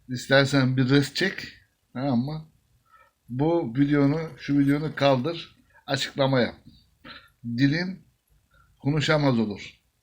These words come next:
Bak cübbeli edemedim. Niye? Onları kullanarak sıpak itikadı şey yapıyorlar. Sen İmam-ı Rabbani'yi bilmiyorsun. Beni bilirsin ama.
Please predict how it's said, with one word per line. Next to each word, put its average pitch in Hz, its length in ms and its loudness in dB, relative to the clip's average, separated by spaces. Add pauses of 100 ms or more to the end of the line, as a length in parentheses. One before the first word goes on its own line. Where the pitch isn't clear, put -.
(320)
Bak 113 200 -8
cübbeli 123 300 -2
edemedim. 147 500 2 (2500)
Niye? 147 360 0 (200)
Onları 139 380 0
kullanarak 139 640 0 (340)
sıpak - 400 -8
itikadı 120 420 2
şey 113 160 -2
yapıyorlar. 90 400 -10 (420)
Sen 160 600 -2
İmam-ı 143 400 2
Rabbani'yi 139 760 0 (1120)
bilmiyorsun. 135 640 2 (2250)
Beni 131 520 2
bilirsin 110 460 0
ama. 95 280 -6